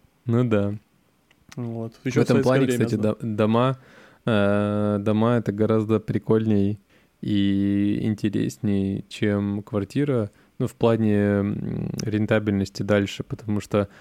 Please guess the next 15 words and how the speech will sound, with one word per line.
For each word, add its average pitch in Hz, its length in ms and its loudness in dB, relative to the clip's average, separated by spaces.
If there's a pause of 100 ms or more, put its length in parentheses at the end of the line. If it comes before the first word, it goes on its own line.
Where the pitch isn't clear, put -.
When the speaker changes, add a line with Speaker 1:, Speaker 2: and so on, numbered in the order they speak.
(260)
Speaker 1:
ты 110 80 -4
можешь 117 260 0
себе 107 200 -2
построить 110 580 0
дом. 104 360 0
Ну, 123 120 4
не 110 140 6
обязательно 120 480 2
строить 107 320 0
дворцы, 107 360 0
как - 180 -8
все - 140 -18
щас 107 200 -12
строят 135 380 0
себе, 101 380 0